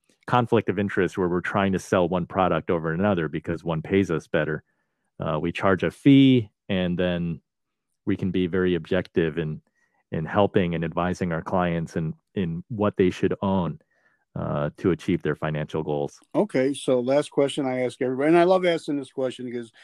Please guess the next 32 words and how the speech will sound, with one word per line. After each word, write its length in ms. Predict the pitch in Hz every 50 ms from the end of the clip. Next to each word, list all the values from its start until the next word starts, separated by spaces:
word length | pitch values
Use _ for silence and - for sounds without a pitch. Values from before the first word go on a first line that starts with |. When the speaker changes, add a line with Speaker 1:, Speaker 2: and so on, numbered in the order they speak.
| - _ _ -
Speaker 2:
you 80 | 131
know, 100 | 127 120
I 100 | 123 131
ask 220 | 135 139 143 - -
a 100 | 135 120
hundred 360 | 131 139 139 139 131 - -
pe-, 140 | - 143 139 - _ _ _ _ - _
people, 260 | - 135 135 135 120
I 80 | 117
get 140 | 113 117 107
a 40 | 104
hundred 300 | 110 120 117 120 120 110
different 300 | 120 110 - 110 104 107
answers. 420 | 107 104 - - - - - - - - - - - - - _ _ _
Um, 220 | 143 131 120 123 151
you 60 | 139
know, 80 | 131 135
we 160 | 143 156 156
live 140 | 160 160 160
in 80 | 143
a 40 | 131
very 280 | 117 127 131 135 131 127
crazy 360 | - - 135 131 127 123 127
world. 340 | 123 117 113 113 117 113 110
Like, 160 | 110 107 98 - - - _ _ -
two 200 | - - 143 139
of 100 | 131 123
our 120 | 123 123 113
children 420 | - - 123 123 117 120 120 117
are 80 | 117 107
being 240 | 110 113 113 107
homeschooled. 640 | 95 104 117 117 104 - - - 110 107 104 104 104